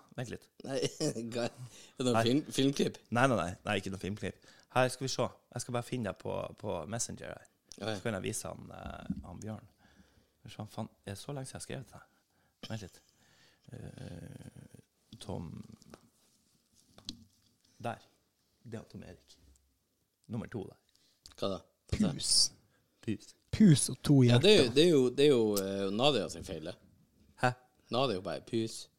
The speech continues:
Speaker 1: Var det hun som dro den?
Speaker 2: Ja, ja, ja.
Speaker 1: Og så, hæ?
Speaker 2: Ja.
Speaker 1: Og så var det vi som hoppet på? Jeg tror det var vi som fant på den.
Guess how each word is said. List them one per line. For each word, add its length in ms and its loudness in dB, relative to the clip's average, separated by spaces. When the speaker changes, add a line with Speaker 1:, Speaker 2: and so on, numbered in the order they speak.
Speaker 1:
Var 100 2
det 60 0
hun 140 -2
som 180 -6
dro 140 -8
den? 140 -6
Speaker 2:
Ja, 140 -6
ja, 200 -4
ja. 60 -16
Speaker 1:
Og 80 -6
så, 80 -6
hæ? 120 0
Speaker 2:
Ja. 220 -8
Speaker 1:
Og 80 -6
så 80 -2
var 100 6
det 60 2
vi 120 2
som 140 -6
hoppet 200 -8
på? 180 -2
Jeg 80 -2
tror 120 -4
det 60 0
var 100 0
vi 120 -2
som 140 -10
fant 160 -12
på 80 -10
den. 100 -14